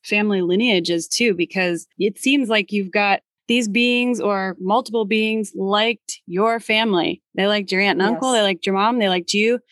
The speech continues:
Speaker 1: What do you, what do you think about that?
Speaker 2: Well, we also ask the question, "Have you had a close encounter with a craft? Has your family member had a close encounter?"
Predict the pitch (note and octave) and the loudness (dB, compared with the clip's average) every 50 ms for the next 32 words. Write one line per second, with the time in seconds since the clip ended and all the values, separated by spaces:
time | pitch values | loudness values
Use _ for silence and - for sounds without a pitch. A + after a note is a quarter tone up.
0 | _ _ _ _ - G#3+ A3+ A#3 C4 C4+ C#4 C4 B3 - - - - - G3 A#3+ | _ _ _ _ -6 -4 -2 0 0 2 0 0 0 -2 -8 -14 -10 -4 -2 0
1 | C#4+ E4 - - A#3 C#4 - F#3 - D#3 - - - - - - - _ _ _ | 2 2 0 0 0 0 0 0 -2 -2 -2 -2 -2 -2 -2 -4 -6 _ _ _
2 | _ _ _ _ _ _ _ _ _ _ _ _ _ _ _ _ _ _ - A#3+ | _ _ _ _ _ _ _ _ _ _ _ _ _ _ _ _ _ _ -4 0
3 | A#3+ B3+ D4 F4 B4 B3+ - - - - - - - - _ _ _ _ - G#3 | 0 2 0 0 -2 -6 -10 -10 -8 -6 -6 -6 -6 -8 _ _ _ _ -2 0
4 | G3+ G3+ G3 - - G3 F#3+ G#3 G#3+ G#3+ - G#3 F#3+ F#3+ F#3+ G3+ G3+ F#3+ F#3 F#3 | 2 2 2 2 0 0 0 0 0 0 2 0 2 2 2 2 2 2 2 2
5 | F#3 F#3+ - - - F#3 F#3+ - - C#4 E4+ - - - - - - F3+ D#3 - | 2 0 -2 -2 -4 -6 -4 -2 0 0 0 0 -2 -4 -4 -4 -4 -2 -2 -4
6 | - - - _ _ - _ _ - A3+ G3+ F#3 G#3+ G#3 G#3 A3+ A3+ G3+ G3 G3 | -6 -10 -14 _ _ -20 _ _ 0 0 2 2 2 2 2 2 2 2 2 2
7 | F#3+ F#3 - - G3 F#3 - - G3 F3 F3 - - F3+ E3+ F3 - - A#3 B3+ | 0 -2 -4 -4 -4 -4 -2 -2 -2 0 0 0 0 0 -2 -2 -2 -2 -2 0
8 | B3+ B3 B3 G#3 G3+ G3+ F#3+ F#3 F3+ F#3+ F#3 - - - D#4 D#4+ B3+ - - - | 0 2 2 2 2 2 2 2 2 0 -2 -2 0 0 2 2 2 0 -2 -6
9 | - - - - - - _ _ - - - F#3+ F3 - A#3+ A#3+ A#3+ A#3+ - E4+ | -12 -16 -18 -18 -18 -20 _ _ -10 -4 0 0 0 2 0 0 0 0 0 0
10 | F#4 F4+ E4+ D4 A3 F#3 E3 E3 D#3+ D3+ - - - D#3+ G3+ G3+ G3 F#3 - - | 0 2 2 2 2 2 2 0 0 -2 -2 -4 -6 -4 -2 -2 -2 -2 -2 -2
11 | - E3+ D#3+ - - - - - - - F3+ - - - | 0 0 0 0 -2 -4 -4 -4 -2 -4 -4 -4 -4 -10